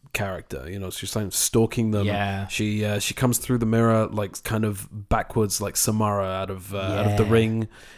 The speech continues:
Speaker 1: You know, all of this kind of
Speaker 2: Or,
Speaker 1: stuff. She's
Speaker 2: or Pennywise
Speaker 1: she's
Speaker 2: from The Fridge.
Speaker 1: Yeah, like, she's, she's proper antagonist. She's proper, like, sort of villain, like, scary villain as well.
Speaker 2: Yeah,
Speaker 1: And,
Speaker 2: they had,
Speaker 1: um,
Speaker 2: like, a whole thing in, in the, in the tunnels where, like, you know, she's hunting them in one of the
Speaker 1: Yeah.
Speaker 2: other universes, and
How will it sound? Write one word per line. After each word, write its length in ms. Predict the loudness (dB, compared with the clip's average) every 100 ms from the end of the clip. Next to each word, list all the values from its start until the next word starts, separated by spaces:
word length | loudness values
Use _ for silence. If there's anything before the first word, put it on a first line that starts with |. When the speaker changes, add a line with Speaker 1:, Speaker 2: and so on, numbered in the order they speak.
| 0
Speaker 1:
You 100 | 2
know, 100 | 6
all 220 | 6 6
of 80 | 6
this 140 | 0
kind 220 | 0 0
of 60 | 4
Speaker 2:
Or, 60 | 6
Speaker 1:
stuff. 200 | 6 8
She's 220 | 8 8
Speaker 2:
or 140 | 6
Pennywise 680 | 4 4 4 2 0 -2 -2
Speaker 1:
she's 200 | 0 0
Speaker 2:
from 40 | 0
The 60 |
Fridge. 380 | -2 0 0 2
Speaker 1:
Yeah, 380 | 4 4 4 2
like, 220 | 2 0
she's, 300 | 2 2 2
she's 200 | -4 -6
proper 360 | 2 4 4 4
antagonist. 600 | 2 2 0 0 -2 -4
She's 140 | -6
proper, 360 | -2 0 4 2
like, 280 | 2 -4 -8
sort 160 | -6
of 80 | -6
villain, 500 | -2 0 2 2 -2
like, 200 | -8 -4
scary 580 | -2 -2 -2 -2 -2 -4
villain 340 | -6 -8 -8 -10
as 160 | -10
well. 240 | -8 -10 -12 -18 -20 -2
Speaker 2:
Yeah, 180 | 4 6
Speaker 1:
And, 80 |
Speaker 2:
they 100 | 8
had, 160 | 6 6
Speaker 1:
um, 40 |
Speaker 2:
like, 120 | 4 2
a 80 | 2
whole 160 | 0
thing 220 | 0 -2 0
in, 200 | 0 0
in 180 | 0 0
the, 140 | 0
in 160 | -2 -2
the 80 | -4
tunnels 560 | -2 0 0 -4 -6
where, 140 | -6 -6
like, 240 | -8 -8
you 60 | -6
know, 80 | -6
she's 220 | -8 -8
hunting 360 | -4 -4 -4 -6
them 120 | -6
in 120 | -6
one 160 | 2 2
of 100 | 2
the 60 |
Speaker 1:
Yeah. 60 | 0
Speaker 2:
other 120 | -4
universes, 580 | -2 -2 -4 -6 -6 -6
and 160 | -6